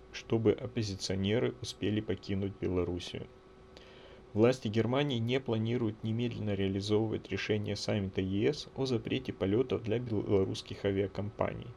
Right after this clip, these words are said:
сообщает Der Spiegel со ссылкой на источники в правительстве Ф Р Г. «Мы хотим дать членам оппозиции из Белоруссии возможность улететь на самолёте», заявил источник, добавив, что Франция с этим решением поспешила.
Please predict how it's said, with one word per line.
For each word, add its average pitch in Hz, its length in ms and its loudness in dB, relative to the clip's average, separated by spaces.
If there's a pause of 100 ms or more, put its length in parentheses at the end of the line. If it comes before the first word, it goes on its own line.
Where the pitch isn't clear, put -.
(440)
сообщает 98 680 2
Der 101 200 4
Spiegel 123 500 -2
со - 160 -6
ссылкой 113 420 -2
на - 80 -4
источники 107 500 -2
в - 60 -12
правительстве 98 600 -2
Ф - 140 -6
Р 98 160 0
Г. 95 240 -4 (580)
«Мы 131 100 4
хотим 123 380 2
дать 117 220 4
членам 113 420 0
оппозиции 107 600 -2
из 98 80 -4
Белоруссии 101 600 2
возможность 117 720 -2
улететь 107 480 -2
на 107 80 -4
самолёте», 95 600 2
заявил 95 380 0
источник, 107 540 -2
добавив, 104 420 2
что - 160 -12
Франция 123 400 -2
с - 80 -10
этим 104 240 -2
решением 107 460 -2
поспешила. - 720 -4